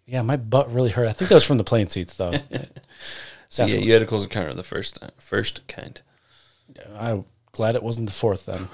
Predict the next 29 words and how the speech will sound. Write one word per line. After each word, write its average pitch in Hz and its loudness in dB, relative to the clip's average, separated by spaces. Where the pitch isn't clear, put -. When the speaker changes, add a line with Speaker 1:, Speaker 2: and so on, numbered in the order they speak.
Speaker 2:
<laughs> - -20
Or 101 -6
the 104 -4
fifth. - -10
Speaker 1:
Oh, 262 2
the 196 10
fifth, - 8
Speaker 2:
Fifth 160 8
seemed 160 10
a 131 10
little 127 10
Speaker 1:
communication? 117 8
Speaker 2:
more 110 6
peaceful, 101 0
actually. 110 0
<laughs> - -4
Speaker 1:
It 156 0
was, 156 4
yeah. 151 6
I, 160 0
I 160 4
don't 185 8
know 156 6
how 151 6
you 160 8
went 147 8
from 147 -2
abducted 127 4
and 98 2